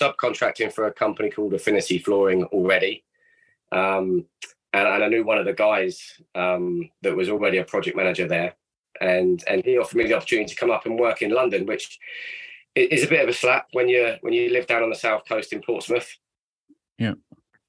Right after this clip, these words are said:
Speaker 1: You know, I kind of had a chat with my wife, and,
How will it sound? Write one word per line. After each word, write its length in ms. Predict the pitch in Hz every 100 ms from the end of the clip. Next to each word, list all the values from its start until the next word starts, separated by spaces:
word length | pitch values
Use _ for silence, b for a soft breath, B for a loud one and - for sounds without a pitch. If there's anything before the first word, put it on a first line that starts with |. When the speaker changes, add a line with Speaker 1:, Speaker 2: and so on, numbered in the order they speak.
| _ _ _ _ _ _ _ _
Speaker 1:
You 120 | - -
know, 80 |
I 40 | 107
kind 220 | 127 117
of 80 | 104
had 140 | 110
a 60 | 101
chat 300 | - 110 117
with 140 | 87
my 80 | 95
wife, 360 | 117 107 107 110
and, 220 | 104